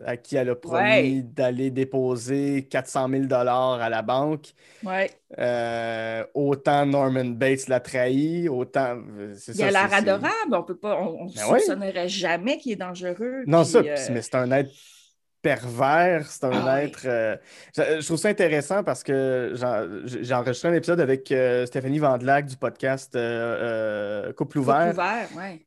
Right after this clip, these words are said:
Speaker 1: Puis on parlait de, du film que Hitchcock a fait, euh, précédemment, de, deux films avant, qui sont, qui est Vertigo.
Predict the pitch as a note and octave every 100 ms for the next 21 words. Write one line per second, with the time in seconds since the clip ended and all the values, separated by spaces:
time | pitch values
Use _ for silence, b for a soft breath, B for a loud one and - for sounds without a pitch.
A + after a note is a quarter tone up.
0 | - D3 C#3 C#3 B2 C#3 D3+ E3 D#3+ C#3
1 | C3 C3 B2+ B2 A#2+ A#2 A#2+ B2 A#2+ -
2 | E3+ E3 D3 C3 B2 D#3+ C#3 C#3 - _
3 | _ _ _ _ C3 A#2 A2+ A2+ A2 G2+
4 | F2+ E2 - - C3 - C3 B2 C#3 D3+
5 | C#3+ C3 B2+ B2 D3 D#3 F3 D#3 C#3 D#3+
6 | D#3+ - A#2+ - C3+ C3 C#3 - C3+ D#3
7 | E3+